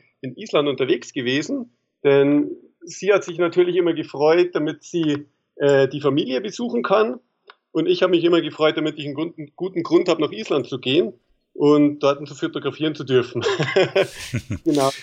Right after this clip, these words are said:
Ähm, ja.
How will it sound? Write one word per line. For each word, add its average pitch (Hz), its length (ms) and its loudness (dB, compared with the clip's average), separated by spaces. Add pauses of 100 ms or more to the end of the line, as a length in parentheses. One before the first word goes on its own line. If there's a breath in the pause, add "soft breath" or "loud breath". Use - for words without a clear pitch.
(640 loud breath)
Ähm, 151 580 0 (1800)
ja. 147 360 -2